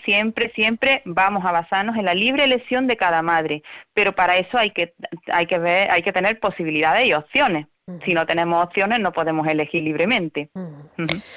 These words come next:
Speaker 2: Pues hoy queríamos hablar de la maternidad y hacerlo desde una mirada diferente, una mirada crítica,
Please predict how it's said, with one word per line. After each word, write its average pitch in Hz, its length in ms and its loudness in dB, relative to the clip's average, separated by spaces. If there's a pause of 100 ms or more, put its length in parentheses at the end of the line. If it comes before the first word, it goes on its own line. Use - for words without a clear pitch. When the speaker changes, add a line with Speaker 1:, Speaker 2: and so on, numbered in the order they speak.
(580)
Speaker 2:
Pues 247 380 2
hoy 269 160 4
queríamos 320 400 2
hablar 277 300 2
de 294 80 4
la 269 100 4
maternidad 240 480 2
y 240 80 4
hacerlo 247 580 2
desde 214 280 0
una 233 180 2
mirada 233 760 2
diferente, 226 880 2
una 208 240 0
mirada 226 460 2
crítica, 220 760 -2